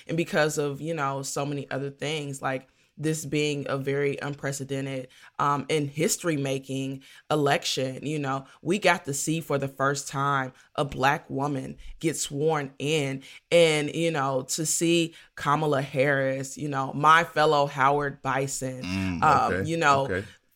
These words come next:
Speaker 1: literally ascend to this moment. And, you know, of course, say what you will, like, what, regardless of what your opinion, um,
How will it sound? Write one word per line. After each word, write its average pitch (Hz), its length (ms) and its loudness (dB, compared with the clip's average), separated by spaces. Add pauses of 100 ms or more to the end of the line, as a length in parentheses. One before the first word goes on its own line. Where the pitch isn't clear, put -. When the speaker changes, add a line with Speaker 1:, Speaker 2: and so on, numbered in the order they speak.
(160)
Speaker 1:
literally 196 880 8
ascend 156 600 0
to 175 120 -6
this 143 320 -2
moment. 147 460 -2
And, 147 420 -2
you 160 140 -6
know, 135 320 -2 (240)
of 160 160 -4
course, 160 600 4
say 165 300 4
what 165 200 8
you 147 140 -2
will, 143 400 0
like, 139 300 -2
what, 151 400 2 (200)
regardless 156 520 4
of 143 160 -2
what 143 240 -4
your 135 400 -2
opinion, 135 800 -8 (280)
um, 139 460 -2